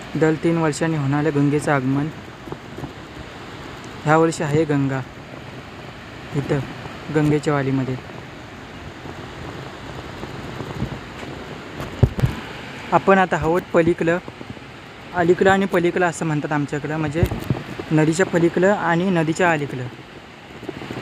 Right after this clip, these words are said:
मी आहे आता पलीकडं. हे बघा, ही कोकणातली शेती, सुंदर अशी शेती आणि हिरवगार डोंगर लांगा.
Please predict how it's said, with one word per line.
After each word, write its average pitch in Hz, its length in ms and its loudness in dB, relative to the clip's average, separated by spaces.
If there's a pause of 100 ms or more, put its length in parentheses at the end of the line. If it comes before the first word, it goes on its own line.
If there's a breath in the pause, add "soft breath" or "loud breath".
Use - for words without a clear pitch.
मी 170 120 4
आहे 170 260 4
आता 175 160 2
पलीकडं. 160 420 2 (680)
हे 160 200 -2
बघा, 151 120 0 (600)
ही 165 60 2
कोकणातली 165 600 0
शेती, 156 360 -2 (1120)
सुंदर 175 380 4
अशी 170 320 2 (1800)
शेती 170 380 0 (2000)
आणि 156 160 2
हिरवगार 160 580 2
डोंगर 151 440 2
लांगा. 147 380 0